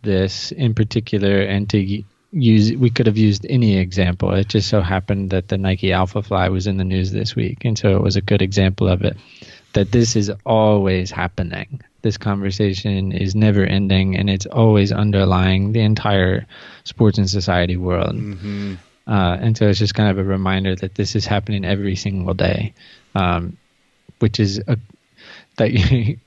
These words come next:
Speaker 1: the comment of that technology is not helping the Clippers is a perfect way to point that out. Like, "You idiot. It's not, it's constantly happening, and it's constantly helping, helping anyone, uh,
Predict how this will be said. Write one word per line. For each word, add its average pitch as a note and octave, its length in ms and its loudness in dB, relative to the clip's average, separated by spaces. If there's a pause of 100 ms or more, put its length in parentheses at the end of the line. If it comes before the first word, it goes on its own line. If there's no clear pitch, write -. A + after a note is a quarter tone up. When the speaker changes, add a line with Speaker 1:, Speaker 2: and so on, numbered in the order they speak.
Speaker 1:
the G#2+ 100 0
comment G#2 480 -2
of G2 240 -6
that G2+ 240 -4
technology G2+ 600 -2
is G2 140 -4
not G#2 200 -4
helping G#2 340 -4
the G#2 80 -6
Clippers G#2+ 540 -6
is A2 100 -2
a A2+ 80 -2
perfect G#2+ 480 -2
way G#2 180 2
to G2 120 -2
point G2+ 260 -2
that F#2+ 160 2
out. F#2 220 -2
Like, G2 200 -2
"You D#3 140 4
idiot. G2 400 4 (160)
It's C#3 300 -4
not, C#3 280 2 (840)
it's A2 160 4
constantly A2+ 840 0
happening, D#2 760 -6
and C#3+ 140 2
it's G#2+ 140 0
constantly G#2+ 560 2
helping, G#2 580 0 (160)
helping A2 380 2
anyone, G#2+ 720 2 (560)
uh, F#2+ 380 -2